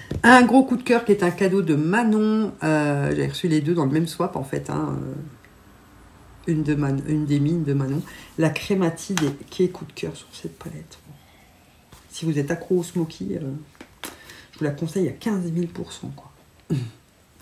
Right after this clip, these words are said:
Donc vous pouvez faire très bien du nude aussi et, euh, du plus dark. Après, ça reste quand même principalement dans les tons gris. Euh, mais j'adore cette palette. Oh, j'en suis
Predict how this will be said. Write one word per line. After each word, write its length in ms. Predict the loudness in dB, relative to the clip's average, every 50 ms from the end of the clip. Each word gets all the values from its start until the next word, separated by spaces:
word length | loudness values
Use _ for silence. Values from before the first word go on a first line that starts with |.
| -18 -18 -18 -6 0 2
Donc 100 | 2 2
vous 100 | 2 4
pouvez 200 | 6 6 6 6
faire 240 | 6 2 0 -2
très 160 | -2 0 0 2
bien 220 | 2 2 0 -2
du 180 | -2 -2 0 2
nude 380 | 2 2 4 2 2 2 2 0
aussi 420 | 0 -2 -2 -6 -4 -4 -4 -4 -4
et, 220 | -2 -2 -2 -2 -4 -4
euh, 280 | -2 0 0 0 -2 -2
du 140 | -4 -8 -12
plus 200 | -10 -6 -4 0
dark. 360 | 0 0 0 -2 -4 -10 -18 -20 -20 -20 -14 -6 -2
Après, 260 | -2 0 2 0 0
ça 160 | 0 0 -2
reste 200 | 0 -2 -2 0
quand 120 | 2 2 2
même 120 | 0 -2 -6 -12 -18 -6
principalement 560 | -4 -2 -2 -2 0 0 0 2 2 2 2
dans 80 | 2
les 100 | 2 2
tons 220 | 0 0 0 0 0
gris. 340 | 0 0 -2 -2 -2 -2 -2 -6 -16 -20 -20 -20 -18 -16 -16 -16 -16 -18 -20 -16 -6 -2
Euh, 320 | 2 2 2 4 2 2 2
mais 240 | 2 2 2 0 0
j'adore 460 | -2 -2 -4 -2 -2 -2 -2 -4 -6
cette 180 | -10 -14 -16 -14
palette. 580 | -8 -4 -2 0 0 0 0 -2 -4 -10 -16 -14 -16 -16 -16 -20 -20 -20 -20 -20 -16 -12
Oh, 180 | -10 -8 -8 -10 -12 -14 -18 -20 -20 -20 -20 -20 _ _ _ _ _ _ _ _ _ -20
j'en 140 | -20 -20 -20
suis 180 | -20 -20 -20